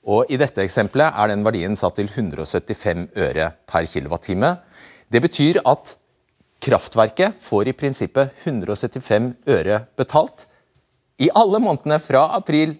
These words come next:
til oktober for en strøm de ikke lager. Vannverdien, der her prøver de, og s-, denne, denne verdien, den består av alt det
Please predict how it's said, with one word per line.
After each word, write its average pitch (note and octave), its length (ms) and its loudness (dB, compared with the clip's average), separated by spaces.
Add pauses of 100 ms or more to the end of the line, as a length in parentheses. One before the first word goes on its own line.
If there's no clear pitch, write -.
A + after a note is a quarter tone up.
til C3 260 0
oktober C#3 560 0 (360)
for B2+ 160 2
en C#3+ 120 -2
strøm F#2+ 300 -2
de A#2+ 80 -2
ikke G#2+ 260 -4
lager. D#2+ 360 -2 (1040)
Vannverdien, A#2+ 720 0 (840)
der E2 240 0
her A#2 140 2
prøver F2+ 340 0
de, C#3 60 4 (180)
og A#2 320 -2
s-, G#2+ 200 -4
denne, G#2+ 280 -2
denne A#2 240 0
verdien, C3 420 0
den A#2+ 280 -6
består D3 360 -2
av D3 80 -4
alt C3+ 260 0
det A#2+ 180 2